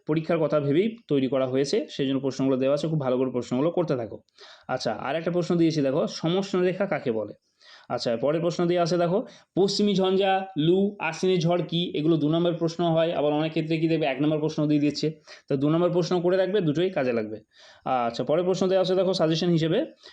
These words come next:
বাইশ বেলার সূত্র, ফেডেলের সূত্র কী? এগুলো একটু করে রাখবে। আচ্ছা, পরের প্রশ্ন দেখো, গর্জনশীল চল্লিশা কী? আহ, এটাও একটু ভালো করে করে নেবে। আর একটা কথা বলে রাখি, ভালো নাম্বার কিন্তু পেতে গেলে, আহ, যে দু নম্বরের প্রশ্ন আসলেও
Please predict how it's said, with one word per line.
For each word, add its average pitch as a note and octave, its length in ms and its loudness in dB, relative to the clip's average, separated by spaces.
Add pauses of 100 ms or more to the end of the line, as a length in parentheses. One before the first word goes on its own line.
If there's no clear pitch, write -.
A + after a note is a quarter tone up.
(180)
বাইশ E3+ 280 -2
বেলার G3+ 200 2
সূত্র, G3+ 600 0
ফেডেলের E3+ 280 2
সূত্র F3+ 320 0
কী? F3 340 -4
এগুলো D#3 240 0
একটু E3 160 0
করে E3 180 0
রাখবে। D#3+ 300 0 (480)
আচ্ছা, C3+ 300 -2
পরের D3+ 240 0
প্রশ্ন F3 240 0
দেখো, F#3 240 2
গর্জনশীল F3+ 720 0
চল্লিশা D#3+ 400 0
কী? - 280 -8 (340)
আহ, C#3 220 -2
এটাও F3 240 2
একটু F3+ 160 0
ভালো E3 240 0
করে D#3+ 140 0
করে D#3 200 0
নেবে। D#3 220 0 (220)
আর C#3+ 120 -4
একটা E3 200 -2
কথা F#3+ 160 4
বলে D3+ 200 2
রাখি, C3 340 -2 (440)
ভালো D#3 400 0
নাম্বার F3 400 0
কিন্তু F3+ 240 -2
পেতে D3 280 -4
গেলে, A#2 280 -2
আহ, - 680 -6
যে E3+ 280 0
দু D3+ 180 0
নম্বরের F#3 320 0
প্রশ্ন F#3 400 -2
আসলেও D#3 760 -2